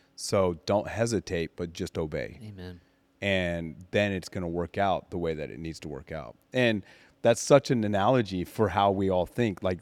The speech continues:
Speaker 1: it, just when you were talking about your kids, it's, it's so funny because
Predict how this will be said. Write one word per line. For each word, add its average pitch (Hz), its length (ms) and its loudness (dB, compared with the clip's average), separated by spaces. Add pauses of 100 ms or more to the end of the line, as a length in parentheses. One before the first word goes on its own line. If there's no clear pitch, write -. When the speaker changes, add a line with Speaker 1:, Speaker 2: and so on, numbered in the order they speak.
Speaker 1:
it, 101 260 -6
just 104 240 -6
when 107 120 2
you 95 60 0
were 92 60 -2
talking 104 220 0
about 98 140 -2
your 76 100 -6
kids, 101 440 0
it's, - 300 -8
it's - 180 -10
so 113 220 4
funny 113 320 0
because 92 420 -2